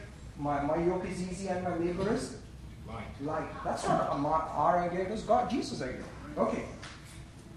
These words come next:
Speaker 1: Now coming to the point. And verse twelve. "Most assuredly I say to you, he believes in me, the works that I do, he will do also. Greater works than these he will do, because I go to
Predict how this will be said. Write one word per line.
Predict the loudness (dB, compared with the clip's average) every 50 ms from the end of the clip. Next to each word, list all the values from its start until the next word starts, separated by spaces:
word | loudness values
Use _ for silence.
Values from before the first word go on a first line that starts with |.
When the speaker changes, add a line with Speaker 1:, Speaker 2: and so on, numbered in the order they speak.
| -16 -14 -14 -16 -14 -14 -14 -14 -14 -6 -4
Speaker 1:
Now | 2 6
coming | 8 10 10 10 8 6
to | 2 0 0
the | 2
point. | 4 4 4 4 4 6
And | 6 8 10
verse | 12 12 12 12 10
twelve. | 10 8 8 8 8 6 4 6
"Most | 6 6 8 8
assuredly | 8 8 8 8 8 6
I | 6 6
say | 4 4 2
to | 4
you, | 6 6 6
he | 6 8 6 8
believes | 8 10 8 8 8 6 8
in | 8 8
me, | 10 10
the | 8 8
works | 10 12 12 12 10 8
that | 6 6
I | 6 6
do, | 6 6 6
he | 6 6 6
will | 4 4 4
do | 2 4
also. | 6 8 10 10 10 8 6 4 2
Greater | 2 4 6 6 6 6 6 4 6
works | 6 8 10 10 12 10 10 8
than | 6 6 6 6
these | 6 6 6
he | 6 4
will | 4 4
do, | 4 4 4 2 2 -2 -8 -10 -10 -4 0 2
because | 2 4 4 6 8 8 8 8 8 4 0 -4 -8 -10 -4 2
I | 4 4 4 4 4
go | 4 4 6 4 2 2 -2 -4 -6 -8 -8 -8 -2 2
to | 4